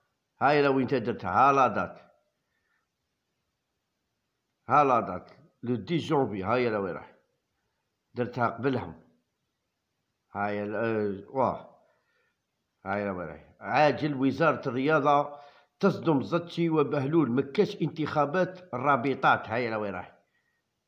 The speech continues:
هاي لا. هذا، هذا الفيديو نقول لكم شعل سينيالاوه. سينيالاوه سبعة وربعين ألف. سبعة وربعين ألف سينيال.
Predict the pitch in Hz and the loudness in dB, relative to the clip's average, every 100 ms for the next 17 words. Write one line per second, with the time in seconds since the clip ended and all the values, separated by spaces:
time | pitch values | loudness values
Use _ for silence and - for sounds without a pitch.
0 | _ - 101 101 78 - _ _ _ _ | _ -10 -6 -6 -8 -14 _ _ _ _
1 | _ _ _ _ _ _ _ _ _ _ | _ _ _ _ _ _ _ _ _ _
2 | _ _ _ _ _ _ _ _ _ _ | _ _ _ _ _ _ _ _ _ _
3 | _ _ _ _ 127 165 175 180 151 135 | _ _ _ _ 2 4 6 4 4 4
4 | 175 180 180 175 165 185 180 175 175 196 | 4 2 0 -2 -2 0 0 0 2 0
5 | 170 165 170 - 190 196 202 226 247 190 | 0 0 0 0 0 2 0 0 2 2
6 | - - _ _ _ _ - 214 208 208 | 0 -14 _ _ _ _ -2 0 4 4
7 | 208 208 247 202 - - - _ - 220 | 4 4 4 4 2 -8 -20 _ -4 2
8 | 135 190 196 180 151 240 254 233 170 123 | 6 8 8 6 4 2 0 2 2 2
9 | - - _ _ _ _ _ - 202 165 | -2 -16 _ _ _ _ _ -2 0 4
10 | 175 170 160 131 240 214 - 247 160 - | 6 6 2 0 -4 -4 -2 -4 -4 0
11 | 190 175 175 180 131 85 | 2 4 6 6 4 -2